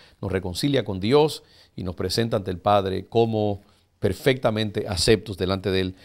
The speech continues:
Dice que si en verdad permanecemos fundados y firmes en la fe. En otras palabras, hay una idea allí de que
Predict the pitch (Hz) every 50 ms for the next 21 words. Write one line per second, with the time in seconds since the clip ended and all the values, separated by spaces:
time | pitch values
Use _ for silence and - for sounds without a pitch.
0 | - - - - 151 156 - 165 127 147 131 - 147 135 127 113 107 117 110 110
1 | 107 139 175 196 208 - - 160 139 127 123 117 110 104 - - 143 147 139 -
2 | 131 117 104 95 110 117 110 98 90 90 - 107 95 - 113 104 104 98 95 92
3 | 92 87 - - 98 87 - _ - - - _ _ - 117 135 - 170 147 -
4 | 143 131 139 143 127 107 95 90 - _ _ _ _ - - _ _ - 113 131
5 | 151 160 156 135 147 151 143 127 120 139 135 123 113 98 - 98 95 90 85